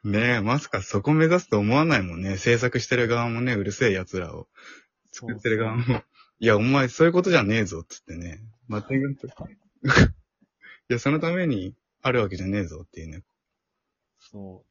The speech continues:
Speaker 2: 罪、罪なことしたよ、でも、制作者。
Speaker 1: <laughs> はい。
Speaker 2: 誰も幸福にならない。
Speaker 1: <laughs> そう、リアルにやっちゃうとね。
Speaker 2: うん。
Speaker 1: そ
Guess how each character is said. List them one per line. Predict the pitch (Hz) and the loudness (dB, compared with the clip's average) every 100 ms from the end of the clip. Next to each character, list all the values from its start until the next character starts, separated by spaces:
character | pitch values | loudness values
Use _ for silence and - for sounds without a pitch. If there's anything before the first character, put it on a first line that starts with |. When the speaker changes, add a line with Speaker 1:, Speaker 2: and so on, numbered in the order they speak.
| _ | _
Speaker 2:
罪、 | - 151 127 - | -10 -6 -6 -8
罪 | - 165 143 | -14 -8 -6
な | 117 | -6
こ | 110 | -10
と | 110 | -12
し | - | -12
た | 123 | -12
よ、 | |
で | 104 | -10
も、 | 95 | -14
制 | - 117 | 2 4
作 | - 185 | 6 4
者。 | 160 170 | 2 -4
Speaker 1:
<laughs> | - - - - - - - - - _ _ _ _ _ _ - - - - - 139 _ - | -4 -8 -6 -8 -8 -12 -14 -18 -20 _ _ _ _ _ _ -18 -16 -16 -20 -20 -20 _ -8
は | 117 107 | -6 -6
い。 | - - - | -10 -16 -10
Speaker 2:
誰 | 123 185 | -6 -6
も | 196 | -6
幸 | 226 214 175 | -8 -4 -4
福 | 170 202 | -4 -10
に | 180 | -6
な | 170 | -4
ら | 156 | -4
な | 117 | -6
い。 | 95 - | -10 6
Speaker 1:
<laughs> | - - 359 453 440 392 392 - 339 _ _ 247 311 - | 6 6 2 2 2 0 -4 -8 -12 _ _ -8 -8 -6
そ | - | 0
う、 | 113 | 4
リ | 139 214 | 8 8
ア | |
ル | 185 | 8
に | 120 | 4
や | 98 | 2
っ | 98 | 2
ち | 151 | 4
ゃ | 170 | 2
う | |
と | 117 | 2
ね。 | 78 80 113 _ _ _ _ _ _ _ | -8 -10 -14 _ _ _ _ _ _ _
Speaker 2:
う | 107 | -18
ん。 | 104 98 95 110 | -16 -16 -18 -20
Speaker 1:
そ | - - 98 90 92 - | -20 -10 -6 -6 -8 -16